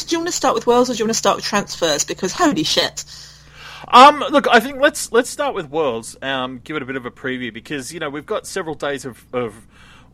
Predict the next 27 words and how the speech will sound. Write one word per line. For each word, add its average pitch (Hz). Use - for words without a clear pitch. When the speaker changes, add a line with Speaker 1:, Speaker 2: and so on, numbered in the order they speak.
Speaker 2:
uh, 123
racing 127
and 113
races 117
coming 110
up 131
with, 110
you 120
know, 107
Team 127
Time 120
Trial, 113
Individual 123
Time 113
Trial, 110
um, 107
Road 135
Race, 120
and, 117
you 190
know, 127
it's, 160
it's 156
a 165
week-long 156
festival 135
of, 120